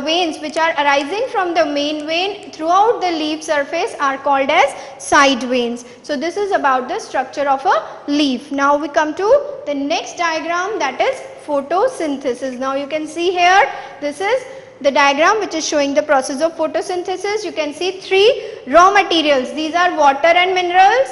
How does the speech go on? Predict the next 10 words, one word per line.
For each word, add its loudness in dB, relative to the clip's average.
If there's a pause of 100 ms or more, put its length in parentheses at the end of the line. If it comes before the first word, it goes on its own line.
second -4
is -4
carbon 0
dioxide 2
and -2
third 2
is 4 (100)
sunlight. 2
So -8
plants 4